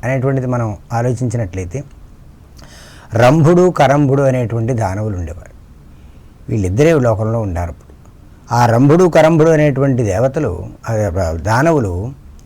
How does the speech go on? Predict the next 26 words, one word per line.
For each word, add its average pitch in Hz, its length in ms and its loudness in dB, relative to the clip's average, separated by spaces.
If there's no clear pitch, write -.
ఈ 120 120 0
రాక్షసులు 110 840 -4
విపరీతమైనటువంటి 143 920 -2
తపస్సు 131 380 -8
చేశారు. 101 420 -14
తపస్సులో 131 800 -2
విపరీతంగా 185 640 0
చేస్తున్నారు. 156 400 0
వారు 117 160 0
ఎందుకు 131 260 0
చేస్తున్నారు 170 580 0
అనేటువంటిది 165 840 -2
పెద్ద 120 300 -4
ప్రధానమైనటువంటి 156 800 0
అంశం 156 320 -2
లేకపోయినప్పటికీ 156 760 0
కూడా, 151 220 2
విపరీతమైనటువంటి 151 800 0
తపస్సు - 460 -4
వల్ల 170 400 0
మనం 135 320 -4
తెలుసో 131 360 -2
తెలియకో 156 440 -2
చేసినటువంటిది 143 680 -4
ఏదైనప్పటికీ 135 600 -2
కూడా 117 280 -4